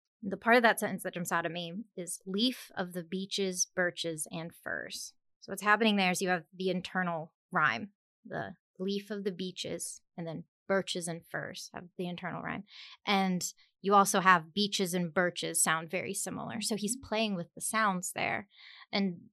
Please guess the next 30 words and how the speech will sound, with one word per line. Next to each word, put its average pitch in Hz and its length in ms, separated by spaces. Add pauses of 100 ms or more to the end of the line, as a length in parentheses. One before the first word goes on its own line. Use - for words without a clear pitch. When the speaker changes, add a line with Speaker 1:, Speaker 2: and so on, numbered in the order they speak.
Speaker 1:
after 220 340
I 190 120
heard 220 400
that, 170 320 (500)
I 185 120
would 185 120
just 196 260
say 202 200
beeches, 175 400
birches, 180 360
and 165 160
firs - 580
to 196 80
myself - 680 (200)
Speaker 2:
Yeah. 262 200
Speaker 1:
to 226 140
prepare 202 440
myself - 440
to 196 100
write 170 240
poetry 156 720
sometimes, - 640
I - 40
think, 165 340
just - 240
to 220 80
get 180 220
into 196 240
that, 160 180 (260)
Speaker 2:
Yeah. 220 80